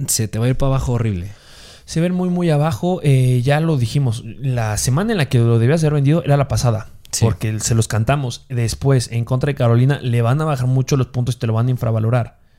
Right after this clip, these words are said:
Speaker 2: Entonces, o sea, sí es un infra-, ese es un jugador sumamente sobrevalorado, pero ya está cayendo a su realidad. Calendario más difícil.
Speaker 1: Sí, sí, sí. O sea, porque, mira, hablando de la semana pasada en contra de los Panthers, solo promedió dos yardas por acarreo.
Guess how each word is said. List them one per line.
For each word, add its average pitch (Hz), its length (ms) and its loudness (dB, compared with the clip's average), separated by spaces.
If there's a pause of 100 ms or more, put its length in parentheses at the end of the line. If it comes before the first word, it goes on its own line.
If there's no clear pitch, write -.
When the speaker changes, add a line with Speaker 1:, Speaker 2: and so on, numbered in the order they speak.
(160)
Speaker 2:
Entonces, 131 680 0
o 123 100 -4
sea, 110 360 -2
sí 135 140 -2
es 127 80 0
un 139 180 2
infra-, 113 360 -2
ese 123 160 -2
es 127 80 -2
un 139 200 0
jugador 120 320 -4
sumamente 120 260 -4
sobrevalorado, 110 680 -2
pero 110 160 -2
ya 117 280 0 (240)
está 127 220 -4
cayendo 117 320 -2
a - 20 -2
su 110 120 -4
realidad. 110 560 -2 (260)
Calendario 160 300 0
más 196 140 -4
difícil. 165 440 -10 (220)
Speaker 1:
Sí, 127 240 -6
sí, 113 120 -4
sí. 117 420 -4
O 117 60 -2
sea, 120 200 -2
porque, 123 280 -4
mira, 123 180 0
hablando 127 420 0
de 110 140 0
la 98 340 -2
semana 110 260 -4
pasada 110 260 -4
en 113 80 0
contra 117 240 -2
de 110 60 -2
los 95 140 -6
Panthers, 113 420 -2 (280)
solo 165 220 2
promedió 135 600 2 (240)
dos 147 420 -2
yardas 135 380 2
por 113 140 -4
acarreo. 101 460 -6